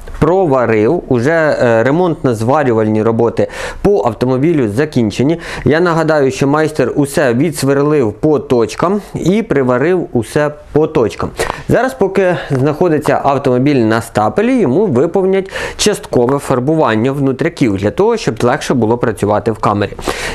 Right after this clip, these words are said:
І коли у нас роботи проводилися ось в цій частині, майстер уже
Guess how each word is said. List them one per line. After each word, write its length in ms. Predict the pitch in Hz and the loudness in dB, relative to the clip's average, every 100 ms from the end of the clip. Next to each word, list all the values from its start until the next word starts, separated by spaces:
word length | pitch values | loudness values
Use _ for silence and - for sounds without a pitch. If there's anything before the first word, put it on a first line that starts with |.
| - | 0
І 140 | 254 | 0
коли 300 | 262 139 180 | 2 2 2
у 120 | 240 | 2
нас 260 | 139 147 - | 2 0 0
роботи 380 | 123 104 95 127 | 0 0 0 0
проводилися 720 | 151 135 170 185 160 127 127 95 | 0 0 2 2 0 2 0 2
ось 140 | 160 196 | 0 -2
в 80 | |
цій 200 | - 143 | 0 0
частині, 560 | 117 107 - 110 104 170 - - - | 2 -2 0 2 2 0 -4 -8 0
майстер 500 | 127 165 254 - 254 - | 2 2 0 0 0 2
уже 400 | 160 113 120 | 2 2 2